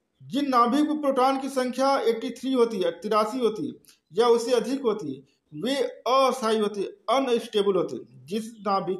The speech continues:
में प्रोटॉन की संख्या एटी थ्री होता है,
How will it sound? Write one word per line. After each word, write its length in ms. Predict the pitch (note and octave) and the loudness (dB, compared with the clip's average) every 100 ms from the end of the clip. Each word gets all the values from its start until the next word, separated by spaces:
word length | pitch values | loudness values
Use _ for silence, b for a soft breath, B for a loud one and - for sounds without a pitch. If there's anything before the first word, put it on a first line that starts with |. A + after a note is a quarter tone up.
| D#3+ | -6
में 240 | F3+ B3 | -6 -6
प्रोटॉन 680 | C4+ _ _ F#3+ G3 G#3+ A#3 | -8 _ _ -6 0 0 0
की 120 | A#3 | -4
संख्या 520 | A3 F#3 F3 G3+ A#3 G3+ | -6 -6 -6 -2 0 0
एटी 300 | G3 G3+ G3 | -2 -4 -12
थ्री 540 | - G#3+ C#4+ - - _ _ _ _ - | -8 -8 -8 -10 -20 _ _ _ _ -8
होता 300 | F3+ G3 F3+ | -4 0 0
है, 320 | F3+ A3+ - | 0 -4 -10